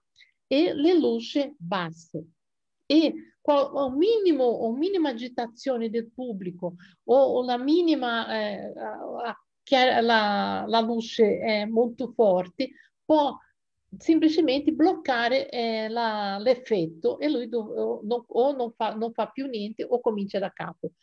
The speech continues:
Quando lui è venuto qua, addirittura, eh,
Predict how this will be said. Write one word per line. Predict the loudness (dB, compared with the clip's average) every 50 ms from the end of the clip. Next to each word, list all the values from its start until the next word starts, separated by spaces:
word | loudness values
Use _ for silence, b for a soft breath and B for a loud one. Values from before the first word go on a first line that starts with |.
| b b b b b b _
Quando | _ 2 4 4 4 2
lui | 2 4 4 6
è | 6
venuto | 4 2 2 -2 -4 -4 -8
qua, | -2 0 0 0 0 0
addirittura, | 0 0 0 0 0 -2 0 2 4 4 4 2 0 -2 -4
eh, | -2 -2 0 0 -2 -2 -4 -6